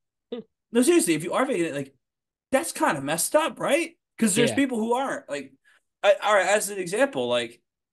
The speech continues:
Speaker 2: so my partner did put a video up, like, a, a real one about the whole Butker thing,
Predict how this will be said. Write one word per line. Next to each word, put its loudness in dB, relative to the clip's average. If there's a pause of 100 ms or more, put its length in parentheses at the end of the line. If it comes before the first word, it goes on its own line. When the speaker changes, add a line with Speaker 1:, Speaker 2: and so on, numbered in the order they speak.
(120)
Speaker 2:
so -8
my -2
partner -2 (540)
did 0
put 0
a -2
video 0
up, -2 (460)
like, -10
a, -12
a 0
real 2
one -2 (540)
about -2
the 2
whole 0
Butker -4
thing, -12